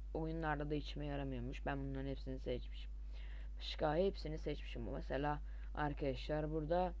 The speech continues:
şöyle bir şey var. Maksimum performansı almanızı sağlayan bir şey var. Mesela bunu kapatmayın. Bilgisayarınızda hem maksimum şeyi almayı istersiniz.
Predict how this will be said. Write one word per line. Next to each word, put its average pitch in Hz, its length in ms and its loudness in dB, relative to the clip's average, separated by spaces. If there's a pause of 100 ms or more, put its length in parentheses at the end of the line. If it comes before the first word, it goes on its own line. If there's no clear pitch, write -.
(160)
şöyle 180 400 6
bir 156 60 -2
şey 160 160 0
var. 127 140 4
Maksimum 170 540 0
performansı 156 760 0
almanızı 147 340 0
sağlayan 147 380 2
bir 156 60 -2
şey 135 160 0
var. 123 140 0
Mesela 160 320 -2
bunu 196 180 0
kapatmayın. 147 520 2
Bilgisayarınızda 151 440 0
hem 156 180 0 (380)
maksimum 143 500 0 (360)
şeyi 147 240 4
almayı 139 400 4
istersiniz. 190 720 2